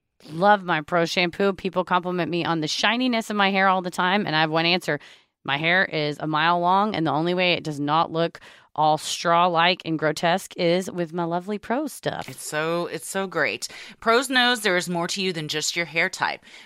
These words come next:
Speaker 2: Prose has given over one million consultations with their in-depth hair quiz,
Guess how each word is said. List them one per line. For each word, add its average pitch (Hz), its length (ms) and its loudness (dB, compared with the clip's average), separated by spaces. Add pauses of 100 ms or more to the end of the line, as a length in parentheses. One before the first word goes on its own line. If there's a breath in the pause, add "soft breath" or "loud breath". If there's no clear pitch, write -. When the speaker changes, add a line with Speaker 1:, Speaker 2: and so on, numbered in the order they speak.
Speaker 2:
Prose 196 220 0
has 202 140 -8
given 190 220 -2
over 170 220 -4
one 170 360 -2
million 190 320 -2
consultations 156 880 -6
with 131 140 -16
their 123 240 -6
in-depth 190 580 -2
hair 247 300 -2
quiz, 113 400 -6